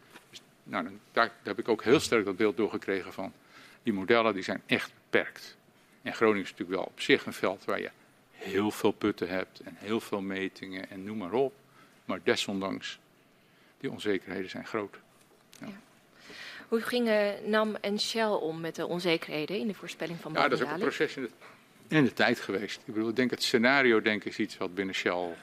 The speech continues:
Speaker 1: eigenlijk al lang bestaat. Hè, dat wordt op allerlei manieren gebruikt. De introductie daarvan, eh, binnen de olie- en gaswinning is, is, is, is ook al wel vrij snel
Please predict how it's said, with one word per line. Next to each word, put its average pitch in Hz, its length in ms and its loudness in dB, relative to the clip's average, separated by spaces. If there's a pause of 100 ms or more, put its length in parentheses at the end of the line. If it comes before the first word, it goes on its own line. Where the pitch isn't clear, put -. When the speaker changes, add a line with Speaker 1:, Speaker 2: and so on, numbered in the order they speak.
(100)
Speaker 1:
eigenlijk 101 440 -2 (260)
al 101 160 2
lang 95 220 -2
bestaat. - 480 -2 (100)
Hè, 131 140 -4
dat 90 120 -8
wordt - 320 -20
op - 80 -8
allerlei 98 280 -4
manieren 107 540 -2
gebruikt. 117 600 0 (1120)
De 104 340 4
introductie 117 640 4
daarvan, 101 880 4
eh, 98 140 -2 (180)
binnen 104 320 6
de 92 640 -2
olie- 101 260 4
en - 80 -8
gaswinning 110 640 2
is, - 240 -6
is, - 260 -8
is, - 220 -12
is - 200 -2
ook 101 180 -2
al 95 140 0
wel 98 180 4
vrij 92 240 0
snel 87 360 -2